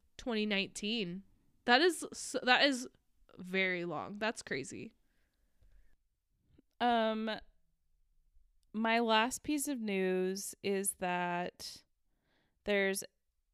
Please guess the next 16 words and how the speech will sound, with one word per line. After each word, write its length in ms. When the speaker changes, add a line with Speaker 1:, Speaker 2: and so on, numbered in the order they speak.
Speaker 2:
uh, 360
they're 180
working 320
on 140
a 300
J 260
F 160
K 300
limited 420
series 520
at 160
Netflix. 760
And, 800
uh, 640
I'm 300
intrigued. 600